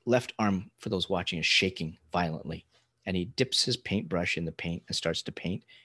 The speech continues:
He hasn't painted in twenty-eight years. And the arm just settles.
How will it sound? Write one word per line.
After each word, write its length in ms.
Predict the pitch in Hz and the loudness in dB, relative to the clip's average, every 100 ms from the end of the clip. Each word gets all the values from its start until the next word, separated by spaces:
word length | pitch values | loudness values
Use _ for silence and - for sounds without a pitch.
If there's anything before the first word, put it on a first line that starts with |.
| _ | _
He 100 | 107 | 0
hasn't 240 | 107 117 | 2 2
painted 240 | 110 104 98 | 2 0 0
in 60 | |
twenty-eight 500 | - 113 110 95 - | -2 -2 0 -2 -4
years. 340 | 80 71 65 - - - - _ _ _ | -6 -6 -8 -12 -16 -20 -20 _ _ _
And 140 | 92 | -4
the 80 | 90 | 2
arm 180 | 87 87 | 4 2
just 200 | 87 - | 4 4
settles. 440 | 78 69 - - | 4 -2 -6 -8